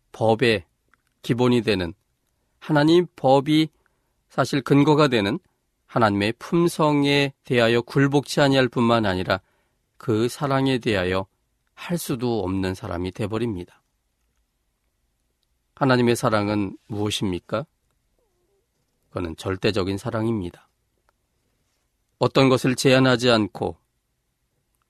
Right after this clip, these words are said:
그리고 무조건적으로 끊임없이 끝까지 사랑하는 사랑입니다. 그러나 사단의 지배를 받는 육신의 생각은 이런 절대적 사랑이 아닌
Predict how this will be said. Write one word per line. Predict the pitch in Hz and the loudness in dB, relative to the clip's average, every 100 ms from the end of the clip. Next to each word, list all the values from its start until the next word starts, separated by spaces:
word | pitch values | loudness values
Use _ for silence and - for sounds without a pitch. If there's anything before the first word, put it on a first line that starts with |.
| _ | _
그리고 | - 113 104 | -4 -2 -2
무조건적으로 | 101 120 135 - 160 165 139 117 104 87 _ _ _ _ _ _ _ _ _ | -2 2 0 4 4 4 2 0 -6 -8 _ _ _ _ _ _ _ _ _
끊임없이 | - 160 156 139 131 - 135 | 0 4 6 6 4 0 -2
끝까지 | - 185 - 165 143 170 170 _ _ | 0 -2 0 -2 0 0 -2 _ _
사랑하는 | - 160 156 135 120 | -8 -2 0 2 -2
사랑입니다. | 120 139 135 131 101 87 _ _ _ _ _ _ _ _ _ _ _ _ _ _ - | -2 -4 -2 -2 -4 -8 _ _ _ _ _ _ _ _ _ _ _ _ _ _ -6
그러나 | 117 104 104 101 _ _ _ _ _ _ _ _ _ _ _ | -4 0 0 0 _ _ _ _ _ _ _ _ _ _ _
사단의 | - 143 139 147 | -2 2 4 2
지배를 | - 147 147 156 | 2 2 4 4
받는 | 147 147 151 143 | 4 2 4 2
육신의 | 147 - 165 160 | 0 2 2 2
생각은 | - 131 110 95 156 _ _ _ _ _ _ - | 0 0 0 0 -4 _ _ _ _ _ _ -10
이런 | 101 98 | -4 -2
절대적 | - 107 127 117 120 - | 0 -2 0 2 0 0
사랑이 | - 139 123 120 | -6 2 2 4
아닌 | 110 104 98 | 2 0 -2